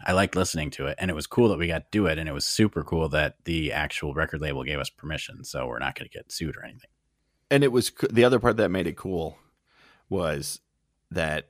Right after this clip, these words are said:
Speaker 2: we asked her to, you know, give us some important things that were important to her or made her remind, or
Speaker 1: Yeah.
Speaker 2: reminded her of being there, and that was one of 'em.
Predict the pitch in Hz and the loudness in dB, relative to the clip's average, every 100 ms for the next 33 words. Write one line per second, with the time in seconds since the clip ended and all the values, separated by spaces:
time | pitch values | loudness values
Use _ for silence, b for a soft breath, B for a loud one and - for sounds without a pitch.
0 | - 87 92 101 98 101 101 101 - 95 | -16 -16 -2 0 2 2 0 0 -2 -2
1 | - - 80 76 - _ 82 73 73 - | -2 -4 -4 -6 -12 _ -4 -2 -4 -10
2 | _ _ _ _ _ - 104 95 98 - | _ _ _ _ _ -2 2 4 2 2
3 | 95 87 - 98 78 85 85 80 - 95 | 0 0 2 2 2 0 -2 0 2 4
4 | 104 90 - 135 - 101 95 101 85 98 | 4 4 4 2 2 -2 2 4 4 4
5 | 95 90 117 120 107 98 92 85 90 - | 2 2 2 2 2 0 -2 -4 -2 2
6 | 90 104 101 113 120 101 104 117 - 90 | 4 6 6 4 2 0 2 2 2 0
7 | 85 110 107 92 82 95 95 101 98 98 | 0 -2 0 -2 -2 2 4 4 2 0
8 | 95 107 95 82 69 | 0 0 0 -2 -10